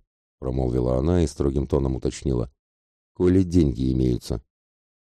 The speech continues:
Я тронул полный золотых монеток мешочек на поясе и усмехнулся.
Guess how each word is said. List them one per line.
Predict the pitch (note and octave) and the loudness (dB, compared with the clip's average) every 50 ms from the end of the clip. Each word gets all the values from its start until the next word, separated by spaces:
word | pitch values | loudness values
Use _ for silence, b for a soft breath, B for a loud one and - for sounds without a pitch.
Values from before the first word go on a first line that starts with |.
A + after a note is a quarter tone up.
| _ _ _ _ _ _ - | _ _ _ _ _ _ -4
Я | D#2+ F#2 A#2+ D3 C#3+ | -2 0 2 0 0
тронул | A2+ - B2 C#3 C3+ B2+ A2+ G2+ - | 2 2 4 4 6 6 4 4 4
полный | - A#2 A2+ A2 G2+ G2 | 4 4 6 6 8 6
золотых | F2+ D#2+ F2+ F2+ F#2 F2+ - G2+ F2+ - | 6 6 6 4 4 4 4 2 0 2
монеток | F2+ E2 F2 G2 G2+ F2+ - E2 - - | 2 4 4 4 4 4 2 0 2 2
мешочек | E2 D#2+ - - G#2+ - - E2+ - | 2 2 2 0 0 0 0 -4 -2
на | E2+ D2+ | -2 -2
поясе | C#2 - D#2+ C#2+ C2+ B1+ A#1 - - B1+ A#1+ - _ - | 0 2 4 4 4 4 2 0 -4 -4 -4 -4 _ -6
и | - | -4
усмехнулся. | A2 G2+ F#2 - - D2 C2 C#2 B1+ A#1+ - - - | -2 -2 -2 0 -2 -2 -2 -2 -4 -4 -4 -6 -8